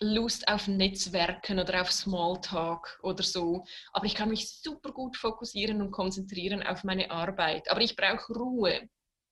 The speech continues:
Und so merke ich einfach immer in meinem Arbeitsalltag, also ich, ich glaub, die Grundlage ist einfach die Beobachtung von einem selber. Die Beobachtung von, wie geht es mir wann, auf was habe ich null Bock,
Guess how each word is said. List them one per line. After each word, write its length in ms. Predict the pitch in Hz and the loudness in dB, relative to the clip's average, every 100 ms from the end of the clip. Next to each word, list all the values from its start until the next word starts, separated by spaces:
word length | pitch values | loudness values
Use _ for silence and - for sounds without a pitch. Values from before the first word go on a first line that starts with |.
| _ _ - - - - - - | _ _ -8 -8 -16 -16 -18 -8
Und 160 | 226 | -6
so 160 | - 302 | 4 8
merke 320 | 302 311 339 | 8 6 4
ich 200 | 277 - | 4 4
einfach 280 | 247 311 - | 2 2 0
immer 200 | 247 285 | 0 2
in 120 | 269 | 2
meinem 200 | 247 226 | 4 2
Arbeitsalltag, 1200 | - 190 277 285 277 - 233 254 - 247 240 247 247 - - _ _ _ _ _ _ _ - | 4 2 4 2 2 4 6 4 0 2 4 4 0 -4 -6 _ _ _ _ _ _ _ 0
also 140 | 214 | 2
ich, 100 | 196 - | 4 4
ich 140 | - | 6
glaub, 120 | 208 | 4
die 80 | 208 | 4
Grundlage 460 | 185 233 277 185 190 | 2 4 6 6 4
ist 80 | |
einfach 160 | 185 208 | 2 -2
die 160 | 233 208 | -4 0
Beobachtung 800 | 180 - 190 214 214 - 220 208 | 2 2 4 4 2 -2 -2 0
von 280 | 208 190 | -2 -2
einem 300 | 180 185 190 | 0 2 2
selber. 480 | 185 185 175 185 180 - - - | 0 2 0 2 -2 -4 -14 -6
Die 100 | 254 | 0
Beobachtung 800 | 254 220 - 240 214 - 220 226 | 4 4 6 4 4 4 6 4
von, 520 | 226 202 196 196 196 196 - - | 4 2 2 2 -2 -4 -8 -8
wie 240 | 180 220 | -4 -4
geht 320 | 240 202 208 202 | 4 6 6 2
es 160 | 214 | 0
mir 320 | 214 196 170 | 2 2 2
wann, 280 | 160 160 214 311 440 - - - - | 0 2 2 0 -2 -8 -20 -12 -2
auf 220 | 202 196 | -2 2
was 260 | 208 - | 2 2
habe 220 | 226 208 190 | 0 2 2
ich 280 | 185 - - _ _ _ | 0 -2 -4 _ _ _
null 360 | 220 233 285 302 | 6 6 6 4
Bock, 360 | 196 220 - | 2 2 0